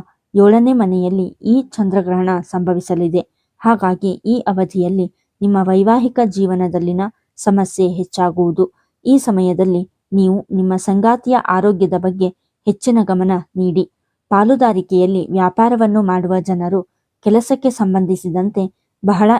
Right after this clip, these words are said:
ಎಚ್ಚರಿಕೆಯಿಂದಿರಬೇಕಾಗುತ್ತದೆ. ನಿಮ್ಮ ಕೋಪದ ಮೇಲೆ ನಿಯಂತ್ರಣವಿರಲಿ. ಜೊತೆಗೆ ಈ ಅವಧಿಯಲ್ಲಿ ನೀವು ಬುದ್ಧಿವಂತಿಕೆಯಿಂದ ನಿರ್ಧಾರವನ್ನು ತೆಗೆದುಕೊಳ್ಳುವುದು ಉತ್ತಮ. ಹಾಗೆ ಸಿಂಹರಾಶಿಗೆ ಸೇರಿದ ಜನರು ಈ ಅವಧಿಯಲ್ಲಿ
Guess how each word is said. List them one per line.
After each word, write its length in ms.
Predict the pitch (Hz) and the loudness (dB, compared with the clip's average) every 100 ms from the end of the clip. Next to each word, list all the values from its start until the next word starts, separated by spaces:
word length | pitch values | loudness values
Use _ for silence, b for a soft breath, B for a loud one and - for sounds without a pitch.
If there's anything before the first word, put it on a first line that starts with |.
| - | -2
ಎಚ್ಚರಿಕೆಯಿಂದಿರಬೇಕಾಗುತ್ತದೆ. 1500 | 190 214 202 202 190 175 180 180 170 180 165 180 - 180 175 _ _ _ _ - | -4 -2 -2 -2 -2 0 0 0 0 -2 -4 -6 -6 -4 -4 _ _ _ _ -2
ನಿಮ್ಮ 180 | 233 262 | 2 2
ಕೋಪದ 400 | 269 208 196 214 202 | 0 0 0 2 0
ಮೇಲೆ 420 | 180 196 185 185 _ 190 | 0 0 -2 -4 _ -2
ನಿಯಂತ್ರಣವಿರಲಿ. 920 | 190 190 190 180 180 175 180 180 - _ - | 0 0 0 -2 0 0 0 -2 -4 _ -6
ಜೊತೆಗೆ 480 | 202 196 175 185 226 _ _ 240 | -4 -2 -2 -2 -6 _ _ -4
ಈ 120 | 254 | -2
ಅವಧಿಯಲ್ಲಿ 760 | 202 185 185 190 185 196 185 - | 0 0 -2 0 0 0 -4 -4
ನೀವು 360 | 196 196 185 220 _ _ _ - | -2 0 -2 -6 _ _ _ -4
ಬುದ್ಧಿವಂತಿಕೆಯಿಂದ 840 | 196 180 262 262 233 220 185 185 185 180 | -2 2 2 2 0 0 0 0 0 -2
ನಿರ್ಧಾರವನ್ನು 800 | 185 190 160 226 208 185 190 180 | -2 -2 2 2 2 0 -2 -4
ತೆಗೆದುಕೊಳ್ಳುವುದು 840 | - 180 190 208 190 180 185 185 180 | -6 -2 0 2 2 2 2 0 -8
ಉತ್ತಮ. 420 | - - 180 185 - _ _ _ - | -8 -8 -4 -4 -6 _ _ _ -2
ಹಾಗೆ 400 | 202 180 190 226 _ _ - | 0 0 -2 -6 _ _ -8
ಸಿಂಹರಾಶಿಗೆ 680 | 233 240 262 262 226 214 220 | 0 2 4 2 0 0 0
ಸೇರಿದ 380 | 226 190 180 180 185 | 2 2 2 2 0
ಜನರು 480 | 190 180 180 185 - _ _ 214 | 0 -2 0 -2 -4 _ _ -2
ಈ 120 | 233 | -2
ಅವಧಿಯಲ್ಲಿ 840 | - 196 190 175 185 196 185 | 0 0 0 0 0 2 0